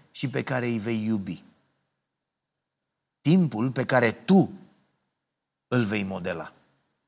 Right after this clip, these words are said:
Poți atinge două sute șaizeci și doi de ani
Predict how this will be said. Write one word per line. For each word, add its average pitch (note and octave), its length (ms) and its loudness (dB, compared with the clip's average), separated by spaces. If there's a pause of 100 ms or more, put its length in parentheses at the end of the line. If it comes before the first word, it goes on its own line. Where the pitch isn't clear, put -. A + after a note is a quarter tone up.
(720)
Poți G3 260 4
atinge D#3+ 440 2
două F3 400 2
sute D#3+ 320 0
șaizeci D3 460 0
și C#3 100 0
doi D3 220 0
de C3 140 -2
ani E3+ 280 0